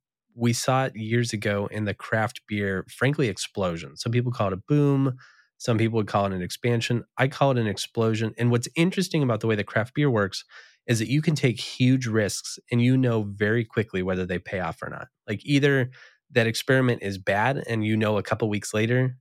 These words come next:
like, "Oh, we made a bad beer," you get rid of it. Or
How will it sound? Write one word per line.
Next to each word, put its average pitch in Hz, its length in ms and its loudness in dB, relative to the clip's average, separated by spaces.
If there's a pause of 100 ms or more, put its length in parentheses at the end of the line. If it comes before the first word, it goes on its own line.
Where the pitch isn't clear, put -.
(100)
like, 95 220 -2 (160)
"Oh, 127 100 4
we 110 140 2
made 110 160 2
a - 20 0
bad 101 240 0
beer," 110 200 0
you 92 140 -2
get 95 120 -4
rid 110 160 0
of 98 60 -4
it. 90 200 -4
Or 113 460 0